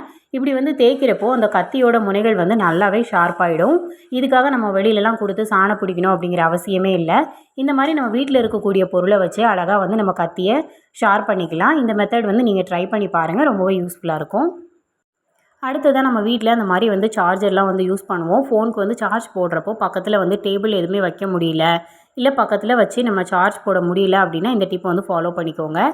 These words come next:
இதுக்கு வந்து நான் எடுத்திருக்கிறது என்ன அப்படின்னு பார்த்தோன்னா மாஸ்க் தான் வந்து எடுத்திருக்கேன். இந்த மாஸ்க்கை இந்த மாதிரி வந்துட்டு நம்ம சார்ஜருக்குள்ள வந்து கொடுத்துடலாம். கொடுத்துட்டு இந்த மாதிரி ஃபோனை வந்து உள்ளுக்குள்ளே இன்சர்ட் பண்ணிட்டு நம்ம வந்து சார்ஜ் போட்டு விட்டுக்கலாம். இதனால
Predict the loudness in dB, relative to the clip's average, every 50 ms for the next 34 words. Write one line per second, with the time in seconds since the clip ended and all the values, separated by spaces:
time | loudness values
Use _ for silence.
0 | -4 -10 -20 _ _ _ _ -4 -4 0 0 0 2 2 2 2 2 0 0 -2
1 | -2 0 0 2 2 2 2 2 0 -2 -2 -4 -4 -2 -2 0 2 0 0 0
2 | 0 -2 0 0 0 2 2 2 2 2 0 -2 0 2 2 2 2 0 0 0
3 | -2 -4 -6 -8 -6 -6 -6 -4 -4 -4 -6 -8 -12 -20 _ _ _ -8 -6 -4
4 | -2 0 0 0 -2 -2 -2 -2 0 0 0 0 0 0 2 2 2 2 2 2
5 | 0 -2 -2 -4 -4 -4 -4 -4 -4 -4 -2 0 0 0 0 -2 -4 -4 -4 -4
6 | -2 0 0 0 0 -2 -2 -4 -6 -4 -4 -4 -2 -2 -2 -2 -2 -4 -4 -4
7 | -4 -2 -2 -2 -2 0 0 0 0 0 -2 -2 -2 -2 0 0 0 -2 -2 -2
8 | 0 -2 -2 -2 -6 -12 -20 _ _ _ _ -6 -4 -2 -2 0 0 0 0 0
9 | 0 -2 -2 -4 -4 -4 -4 -2 -2 -2 -2 -2 -2 -2 0 -2 -2 -2 -2 -2
10 | -2 0 0 -2 -2 -4 -4 -2 -2 -2 -2 -4 -4 -6 -4 0 0 2 2 2
11 | 0 0 0 0 2 2